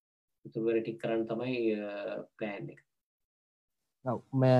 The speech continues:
Speaker 2: කාල වේලාවත් හිමීට යනවා. නමුත් මම ප්‍රශ්න දෙක තුනක් තියෙනවා. ඒ ටික අහනවා. ඒ නිදිමත උනත් මට කරන්න දෙයක් නෑ. සමා වෙන්න. <laughs>
Speaker 1: ආ.
Speaker 2: දැන් අපි මේ රූපවාහිනී ටෙලි නාට්‍ය කලින්ම අපි මුලින්ම දැක්ක සත්පුර වැසියෝ අපිට ඒ කියන්නේ මගේ මතකය මම කියන්නම්. අ,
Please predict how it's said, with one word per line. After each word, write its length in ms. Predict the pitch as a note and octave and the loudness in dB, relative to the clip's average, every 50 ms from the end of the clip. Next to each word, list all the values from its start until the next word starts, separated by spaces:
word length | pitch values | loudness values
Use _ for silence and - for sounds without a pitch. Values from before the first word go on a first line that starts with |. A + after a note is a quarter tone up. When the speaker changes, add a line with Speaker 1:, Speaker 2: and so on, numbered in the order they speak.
| B2 B2 B2 | 6 6 4
Speaker 2:
කාල 260 | - - C3 C3 C#3+ | 6 8 10 10 12
වේලාවත් 400 | D3 D3+ D3+ D#3 D#3 D3+ D3 - | 12 12 12 12 12 10 8 6
හිමීට 240 | D#3 D3+ D3+ D3 D#3+ | 4 4 6 6 8
යනවා. 200 | D#3+ F3+ F#3+ E3+ | 8 8 8 8
නමුත් 220 | D3+ D#3 E3+ D#3 | 8 6 6 6
මම 140 | D#3 D3+ D3 | 6 4 6
ප්‍රශ්න 260 | D3 B2+ - - E3 | 4 2 4 2 0
දෙක 120 | C#3+ B2 | 0 0
තුනක් 220 | C3+ - D#3 D#3 D3+ | 0 0 -2 -2 0
තියෙනවා. 240 | - D#3+ E3 E3+ C3+ | 0 0 2 2 2
ඒ 40 | |
ටික 160 | B2 C#3 C3 C3+ | 0 0 -2 -2
අහනවා. 400 | A2+ C3 C3+ C#3+ D3+ - C3+ A#2+ | -2 0 0 4 4 4 6 4
ඒ 100 | A#2 B2 | 4 4
නිදිමත 260 | B2 B2 C3 C#3 D3 | 4 4 6 6 6
උනත් 180 | D3 D3+ D3 D#3 | 6 6 4 2
මට 200 | D3+ C#3+ C3 C#3 | 2 0 -2 -2
කරන්න 240 | B2+ A#2+ B2 C#3 C#3+ | -2 -2 -2 -2 -2
දෙයක් 200 | C#3 C#3+ C3+ B2+ | -2 -2 -2 -4
නෑ. 280 | B2+ A#2+ G#2+ G#2+ A#2 D3 - | -6 -8 -10 -12 -18 -20 -20
සමා 320 | - - - C3+ C#3+ D3+ | -18 -10 -2 4 8 8
වෙන්න. 200 | D3 D3+ B2 A#2 B2+ F3+ - _ _ _ _ _ _ _ - | 8 8 8 4 -2 -8 -12 _ _ _ _ _ _ _ 6
<laughs> 320 | D#3+ C3+ - D#3+ C#3 - - - | 6 8 8 6 4 4 -4 -10
Speaker 1:
ආ. 140 | - - B2 | -6 -6 2
Speaker 2:
දැන් 180 | - C#3 C#3+ | 4 6 6
අපි 180 | D3 C#3+ F3+ F3+ | 6 8 8 10
මේ 180 | E3+ D3+ C3+ B2 A2+ - - _ _ _ _ - - - B2+ A2+ A#2 | 10 10 8 8 2 -2 -8 _ _ _ _ -18 -8 -6 -6 -6 -6
රූපවාහිනී 720 | _ A#2+ A#2 A2+ - - C3+ C#3 C#3 C#3+ D3 D3+ D3+ D3 C3+ - - _ _ - _ _ _ - | _ -10 -10 -10 -6 -2 0 2 2 2 4 4 4 4 4 2 -6 _ _ -20 _ _ _ 8
ටෙලි 180 | C#3+ D3 E3 E3 | 10 12 12 12
නාට්‍ය 400 | D#3+ C#3 B2+ A#2+ - _ - G#2+ - _ _ _ _ _ _ | 12 12 10 8 6 _ -8 -10 -10 _ _ _ _ _ _
කලින්ම 260 | A#2 A#2 C3 C3+ C#3 | -2 0 2 2 4
අපි 180 | C3+ B2+ D3 C#3+ | 4 6 6 6
මුලින්ම 340 | C3+ C3 B2+ C3+ C#3 C#3+ C#3+ | 6 4 4 2 2 2 2
දැක්ක 280 | C#3 C3 C3 B2+ - C#3+ | 0 -2 -2 -4 -4 -6
සත්පුර 460 | B2+ - A#2+ G#2+ - - C3 C3 B2+ | -6 -6 -8 -12 -10 -8 -6 -6 -4
වැසියෝ 340 | B2+ B2+ A#2+ - - C#3 C3+ | -4 -4 -4 -4 -2 -2 -2
අපිට 180 | B2 B2+ C3+ C3+ | 0 -2 -2 -2
ඒ 120 | C3 B2 | -2 -2
කියන්නේ 200 | - B2 A#2 A2+ - _ _ _ _ - - - | -2 -6 -6 -8 -12 _ _ _ _ -16 0 6
මගේ 260 | C3 D3 E3 F#3 F#3 | 8 10 12 12 12
මතකය 340 | E3+ D3 B2 - A#2+ B2+ B2 | 12 10 8 6 2 2 2
මම 180 | A#2 A2 A2 | 0 -2 -6
කියන්නම්. 300 | G#2+ - G#2+ G#2+ G#2 G#2+ | -8 -10 -14 -16 -14 -12
අ, 100 | B2+ E3 | -12 -12